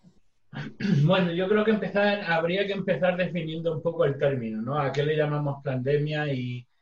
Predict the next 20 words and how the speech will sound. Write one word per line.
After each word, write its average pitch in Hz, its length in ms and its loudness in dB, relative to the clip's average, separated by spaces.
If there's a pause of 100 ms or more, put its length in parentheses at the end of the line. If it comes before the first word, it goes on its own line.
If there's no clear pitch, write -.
(360)
y 139 120 -2
qué 135 60 0
está 143 240 0
pasando? 127 420 -2
Evidentemente, 147 960 0 (1160)
esta 143 280 -2
información 143 720 0
que 131 280 2
habláis 135 720 2
sobre 127 840 0 (460)
el 127 260 -2
futuro 135 760 2
de 131 400 0
Estados 139 440 -2
Unidos 131 640 -2
y 123 140 -6
su 131 140 -4
gobernabilidad, 123 1400 -2
etcétera, 127 420 -6
etcétera, 147 400 -4